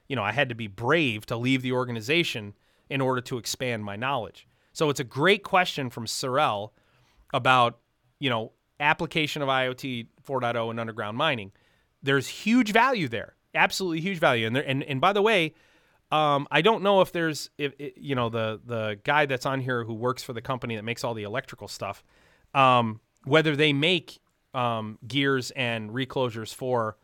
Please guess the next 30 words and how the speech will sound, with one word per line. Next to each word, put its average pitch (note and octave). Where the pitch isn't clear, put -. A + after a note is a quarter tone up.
in C3+
mining. B2
I A2+
haven't, B2+
I A#2
did C3+
tour D3
their B2
facility. A#2+
I B2+
didn't C3
see C3+
any A#2+
of G#2+
the G#2+
low A2+
profile A2
boxes A2
with G#2
undervoltage, G#2
but A#2+
I A#2+
assume A2+
that A2
they G2+
probably F#2
do. F2
But, G2
um, A#2
yeah, A2